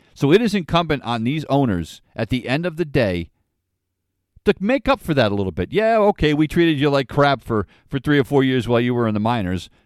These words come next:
but here's your reward. You know, it doesn't help all the other minor leaguers that never make it to, to the big time, but it's criminal what these minor leaguers pay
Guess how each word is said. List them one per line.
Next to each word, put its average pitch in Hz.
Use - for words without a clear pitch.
but 123
here's 147
your 131
reward. 104
You -
know, 117
it 117
doesn't 170
help 143
all 139
the 120
other 135
minor 117
leaguers 107
that 95
never 107
make 120
it -
to, 104
to 117
the 92
big 90
time, 87
but 117
it's 147
criminal 135
what 104
these 117
minor 107
leaguers 98
pay 98